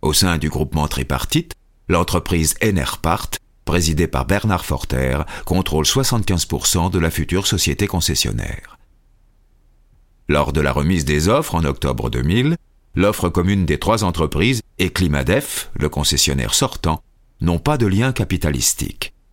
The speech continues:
Enerterm ne sera créé que deux ans plus tard. Mais en mars deux mille un,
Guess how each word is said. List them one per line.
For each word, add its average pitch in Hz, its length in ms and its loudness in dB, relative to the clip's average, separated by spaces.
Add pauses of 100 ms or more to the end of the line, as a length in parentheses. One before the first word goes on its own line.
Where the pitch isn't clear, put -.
(380)
Enerterm 76 760 0 (200)
ne 85 80 2
sera 76 300 2
créé 76 320 2
que - 120 -2
deux 69 260 0
ans 82 80 0
plus - 160 -6
tard. - 520 -8 (1300)
Mais 143 400 2
en 101 120 2
mars 120 320 2
deux 143 80 2
mille 85 220 0 (100)
un, 55 240 -4